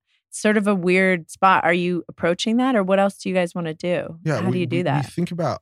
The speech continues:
Speaker 2: like, growing our business, like, three different ways.
Speaker 1: Mm.
Speaker 2: So one way is by bringing in other partners in
Speaker 1: Okay.
Speaker 2: the business and saying, "Hey, we'll run the back end. This is the business model. We're gonna share everything we know.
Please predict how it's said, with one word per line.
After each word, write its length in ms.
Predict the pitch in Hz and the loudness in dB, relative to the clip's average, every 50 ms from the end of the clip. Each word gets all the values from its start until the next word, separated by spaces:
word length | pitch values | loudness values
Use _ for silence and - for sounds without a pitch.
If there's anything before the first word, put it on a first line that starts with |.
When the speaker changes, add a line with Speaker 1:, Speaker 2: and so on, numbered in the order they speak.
| _ | _
Speaker 2:
like, 260 | - 107 104 101 - - 107 95 92 98 90 123 113 - _ _ | -8 -8 -8 -8 -8 -12 -14 -14 -14 -16 -18 -20 -20 -20 _ _
growing 460 | 117 110 104 101 104 110 107 110 104 | -6 -4 -4 -4 -4 -4 -6 -6 -8
our 220 | 69 73 98 101 101 | -8 -8 -6 -6 -6
business, 540 | 95 110 104 98 - 107 98 - - - | -6 -8 -10 -8 -8 -10 -10 -10 -12 -12
like, 300 | - 87 92 95 - - _ _ _ _ _ _ _ _ | -10 -10 -10 -12 -16 -20 _ _ _ _ _ _ _ _
three 340 | - - - - - 127 120 | -20 -20 -18 -10 -6 -4 -4
different 260 | 110 107 - 117 107 | -4 -4 -4 -4 -6
ways. 400 | 95 87 98 113 151 190 - - - 196 | -6 -8 -8 -10 -12 -12 -16 -12 -8 -4
Speaker 1:
Mm. 200 | 196 196 196 190 | -4 -2 -2 0
Speaker 2:
So 360 | 180 175 170 101 98 98 110 - _ _ _ | 0 0 0 0 -2 -4 -6 -8 _ _ _
one 180 | - 123 127 123 | -4 -2 -2 0
way 300 | 120 117 113 113 113 110 | 0 0 0 0 0 -2
is 640 | 104 85 - 113 110 110 110 110 110 110 104 101 - | -4 -6 -6 -6 -6 -4 -4 -4 -4 -6 -6 -8 -6
by 140 | - 104 107 | -4 -4 -4
bringing 320 | 101 107 110 110 110 104 104 | -2 -2 -2 -2 -2 -2 -4
in 100 | 98 95 | -4 -4
other 160 | 92 87 92 | -6 -6 -8
partners 640 | - _ - 90 78 65 92 131 143 - - _ _ _ | -12 _ -10 -10 -10 -8 -12 -12 -12 -14 -18 _ _ _
in 80 | 117 107 | -8 -8
Speaker 1:
Okay. 80 | 110 - - | -6 -4 -6
Speaker 2:
the 40 | |
business 340 | 202 95 - 117 127 - - | -6 -6 -6 -8 -8 -8 -10
and 100 | - 98 | -10 -10
saying, 260 | - - 98 95 95 | -8 -6 -6 -6 -6
"Hey, 120 | 92 107 98 | -6 -6 -6
we'll 180 | 95 101 101 | -6 -6 -6
run 160 | 101 107 101 104 | -6 -4 -4 -4
the 80 | 104 | -6
back 300 | 95 101 98 92 92 - | -6 -6 -6 -8 -6 -6
end. 260 | 104 98 95 92 85 82 | -6 -6 -6 -8 -8 -10
This 160 | 95 - - | -14 -12 -12
is 80 | 104 101 | -14 -14
the 80 | - | -12
business 380 | - - 98 90 98 95 - - | -10 -10 -10 -8 -10 -12 -8 -6
model. 340 | 101 92 92 95 95 92 92 | -6 -4 -4 -4 -6 -8 -10
We're 100 | 101 95 | -12 -14
gonna 120 | 90 95 92 | -12 -10 -10
share 320 | - - - 95 80 60 | -10 -10 -8 -8 -8 -8
everything 300 | 71 95 117 117 - 127 | -8 -8 -10 -10 -8 -8
we 80 | 127 120 | -8 -6
know. 340 | 113 101 92 90 101 101 | -6 -6 -6 -6 -6 -8